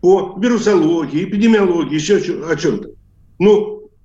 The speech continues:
вот успешный менеджер рассуждает, вот так будет, ну пусть так будет во Франции. Нам зачем?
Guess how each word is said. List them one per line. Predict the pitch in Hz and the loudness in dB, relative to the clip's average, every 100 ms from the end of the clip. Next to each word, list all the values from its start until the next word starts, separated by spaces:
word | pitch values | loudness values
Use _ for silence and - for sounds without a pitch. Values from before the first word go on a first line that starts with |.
| _ - - | _ -20 -6
вот | 190 214 214 | -2 -2 -4
успешный | 185 202 208 240 202 226 | -4 -2 0 -4 0 2
менеджер | 247 247 196 139 127 113 | 2 2 0 0 -4 0
рассуждает, | 190 208 220 160 156 123 | -2 0 -4 -2 -2 -2
вот | 208 240 269 | -4 -4 -2
так | 254 156 | -2 -4
будет, | 170 131 131 | -6 -6 -4
ну | 226 233 | -2 -2
пусть | 269 233 | 0 -2
так | 247 202 175 | -2 -6 -2
будет | 214 175 147 | -2 -2 -4
во | 156 156 - | -8 -4 -2
Франции. | - 160 117 - 98 - | -2 -4 -4 -8 -14 -4
Нам | 196 220 | 0 0
зачем? | 175 175 - 175 | 0 -4 -2 -4